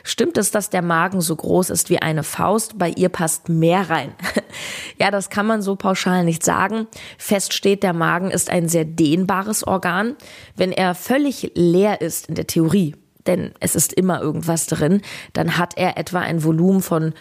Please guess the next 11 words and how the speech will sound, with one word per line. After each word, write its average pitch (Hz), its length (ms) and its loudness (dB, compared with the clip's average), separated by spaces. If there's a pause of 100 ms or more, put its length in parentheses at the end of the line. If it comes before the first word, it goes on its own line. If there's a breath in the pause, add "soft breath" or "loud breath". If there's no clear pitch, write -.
fünfzig - 680 -2
Millilitern. 180 800 2
So 165 140 -4
klein 175 380 -2
kann 175 160 -2
der 170 100 2
sich 165 220 -6
ziehen, 202 340 4
das 160 160 0
ist, - 380 -2 (100)
ja, 143 240 -2